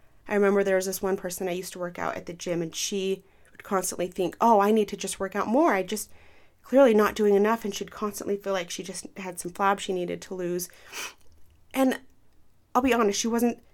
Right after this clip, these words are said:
super toned. And so her solution was just work out more, and she was working out a ton, you guys. And it wasn't until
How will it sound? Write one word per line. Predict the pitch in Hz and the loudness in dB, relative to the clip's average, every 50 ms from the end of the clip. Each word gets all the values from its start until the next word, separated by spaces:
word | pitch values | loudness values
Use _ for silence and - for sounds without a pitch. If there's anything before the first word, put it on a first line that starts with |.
| - - - - - - - - _ _ - | -20 -20 -20 -20 -20 -20 -20 -20 _ _ -12
super | - - - - - 202 | -10 -8 -6 -6 -6 -8
toned. | - - 247 208 185 185 226 226 - - - _ _ - - - - - - - _ - - - - | -8 -6 -6 -4 -2 -2 -4 -4 -6 -12 -20 _ _ -20 -20 -20 -20 -20 -20 -20 _ -20 -16 -10 -6
And | 214 196 | -6 -6
so | - - 214 196 185 - - - | -4 0 2 2 2 0 -2 -8
her | - - - - - 294 311 330 302 247 127 | -14 -14 -12 -4 0 2 4 6 4 4 2
solution | - - 202 180 170 170 - - 170 190 196 | 0 -4 -4 -4 -4 -6 -6 -6 -4 -4 -2
was | 180 180 170 170 175 175 | -2 -2 -4 -4 -6 -8
just | _ - 196 - - - | _ -8 -8 -8 -8 -10
work | 185 180 196 | -8 -6 -6
out | - - | -4 -2
more, | 196 214 240 233 | 0 2 2 2
and | 190 185 180 | 2 0 -2
she | - - - - - 247 240 | -4 -6 -6 -4 -4 -4 -4
was | 226 214 - - - | -6 -8 -10 -12 -16
working | - - - - - - | -18 -18 -20 -18 -18 -18
out | 233 - - | -18 -18 -20
a | - | -20
ton, | - - - 220 226 233 | -20 -18 -14 -10 -8 -6
you | 220 196 180 180 | -4 -6 -6 -8
guys. | - - - - 220 220 220 - - - - - - - _ - - _ - - - - | -10 -12 -10 -8 -8 -8 -10 -12 -16 -18 -20 -20 -20 -20 _ -20 -20 _ -20 -20 -12 -6
And | - 214 | -4 -2
it | 214 - | -2 0
wasn't | 226 240 233 233 240 226 | 0 -2 0 0 0 0
until | 214 - - 226 208 208 202 202 | 0 0 0 2 2 2 2 2